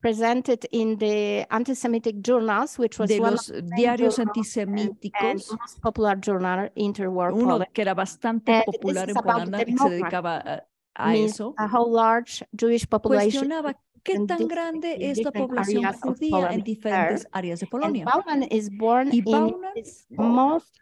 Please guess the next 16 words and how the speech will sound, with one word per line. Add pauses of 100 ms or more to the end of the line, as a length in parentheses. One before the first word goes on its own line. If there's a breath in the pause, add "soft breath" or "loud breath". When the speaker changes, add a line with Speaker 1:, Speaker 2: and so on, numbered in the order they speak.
(120)
Speaker 1:
western
part,
only
Speaker 2:
nació
en
Speaker 1:
on
Speaker 2:
la
parte
más
Speaker 1:
uh, (400)
Speaker 2:
occidental,
Speaker 1:
this,
Speaker 2:
digamos,
Speaker 1:
um,
Speaker 2:
del
país.